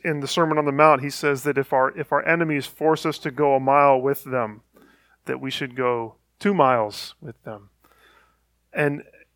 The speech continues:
how much more so should, should we find our, our friends, our brothers and sisters in Christ, should we be willing to walk with them, uh, as, as these friends walked with Paul? Um, and with true friends, we, we don't have to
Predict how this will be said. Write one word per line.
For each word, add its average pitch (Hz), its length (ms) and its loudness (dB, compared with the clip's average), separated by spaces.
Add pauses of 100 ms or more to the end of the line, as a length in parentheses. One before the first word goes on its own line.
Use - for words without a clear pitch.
(460)
how 190 180 2
much 190 260 -2
more 175 360 0
so 123 600 0 (180)
should, 156 600 -8
should 170 280 -2
we 156 180 -2
find 160 380 0
our, 139 260 0
our 147 100 0
friends, 139 720 -2 (500)
our 127 100 -4
brothers 147 380 0
and 147 100 -6
sisters 147 380 -8
in 135 100 -6
Christ, 143 340 2
should 151 140 -12
we 151 100 -10
be 147 160 -4
willing 147 340 -2
to 139 180 -6
walk 139 380 2
with 139 160 -6
them, 110 280 -4 (500)
uh, 139 160 -2
as, 139 300 0
as 143 240 -4
these 143 200 -8
friends 143 380 0
walked 131 380 0
with 135 140 -6
Paul? 120 460 -2 (460)
Um, 127 440 -4 (560)
and 143 160 -2
with 147 120 -8
true 185 240 -2
friends, 160 400 -2
we, 160 160 -2
we 156 140 -6
don't 160 160 -2
have 151 240 0
to 135 320 -2